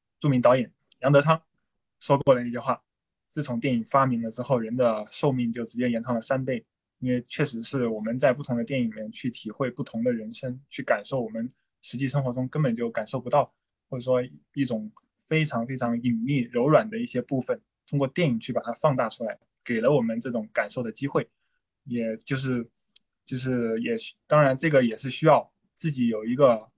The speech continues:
极强的这个，这个自律性、这个自觉性在里面，才能够去体会到，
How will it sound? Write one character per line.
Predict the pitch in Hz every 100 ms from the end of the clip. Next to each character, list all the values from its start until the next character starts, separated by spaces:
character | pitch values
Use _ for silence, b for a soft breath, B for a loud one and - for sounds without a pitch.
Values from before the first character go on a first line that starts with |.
| _
极 | - 139
强 | 135 123
的 | 135
这 | 127
个， | 131 117 117 _ _ _
这 | - 127
个 | 123 117 110 _ _ _
自 | 175 160
律 | 156
性、 | 139 175 127 - _ _ _ _
这 | 139
个 |
自 | 127 202
觉 | 135 120
性 | 185 151
在 | 151
里 | 131 110
面， | 113 107
才 | - 156
能 | 160
够 | 165
去 | 147 -
体 | 143 120
会 | - 123
到， | 127 117